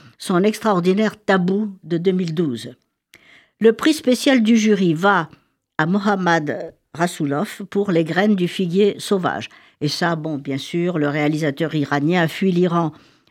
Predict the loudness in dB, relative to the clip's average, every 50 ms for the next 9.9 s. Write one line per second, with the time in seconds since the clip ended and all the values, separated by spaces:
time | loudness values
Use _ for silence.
0 | _ _ 0 2 2 2 2 0 0 0 2 2 2 2 2 2 2 2 2 0
1 | -2 -4 -4 -4 -2 -2 -2 -2 -4 -4 -2 -2 -2 -4 -4 -4 -4 -4 -4 -4
2 | -4 -2 -2 0 0 -2 -2 -4 _ _ _ _ _ _ _ _ _ -6 -2 0
3 | 2 4 4 2 2 2 0 0 0 0 0 0 0 0 -2 -2 -2 -4 -6 -6
4 | -4 -2 0 0 2 2 0 0 0 0 0 -2 -2 -2 -2 -2 -2 -2 -4 -2
5 | -2 0 2 2 0 0 0 -2 -2 -4 _ -14 -10 -8 -8 -6 -4 -2 -2 -2
6 | -2 -2 -2 -2 0 2 4 4 4 4 2 0 -2 -8 _ _ _ _ -4 -4
7 | -4 -2 -2 0 2 4 4 4 4 4 2 0 -2 -2 -4 -4 -2 -2 -2 -2
8 | -2 -2 -2 -2 -4 -2 -2 -2 -4 -4 -4 -4 -4 -4 -2 -2 -2 -2 -2 -4
9 | -8 -18 _ _ _ _ _ _ -6 -6 -6 -4 -2 -2 -4 -4 -4 -8